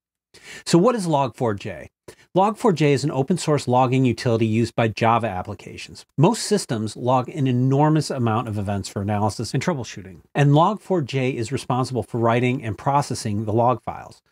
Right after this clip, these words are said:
For example, say you request a page from a web server that doesn't exist. If the server has Java running, it would likely log this failed attempt through log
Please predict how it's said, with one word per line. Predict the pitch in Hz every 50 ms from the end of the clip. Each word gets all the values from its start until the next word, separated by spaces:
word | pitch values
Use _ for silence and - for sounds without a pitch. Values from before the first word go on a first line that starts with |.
| _ _ - - _ _
For | -
example, | 147 120 135 170 175 160 - 92
say | 87 - - 151 151
you | 160 180 185 170
request | 156 - - 160 143 - -
a |
page | 117 - - 147 143 135 -
from | - - 117
a | 113 107
web | 107 127 160 175 160 143
server | - - 110 98 104 104 101 - _ _ _ _ _
that | 123 120 107 -
doesn't | - 135 131 117 135 120 110
exist. | 107 95 - - 156 117 92 - - - - _
If | 147 131
the | - 160
server | - - 214 220 214 165
has | 175 165 123 -
Java | - 160 147 156 156 151
running, | 135 123 113 113 120 135
it | 135
would | 127 123
likely | 120 120 131 156 156 - 170 147 135
log | 120 120 117 123 113
this | 117 107 -
failed | - 135 117 113
attempt | 110 104 - - 110 101 -
through | - 107
log | 101 95 92 95 92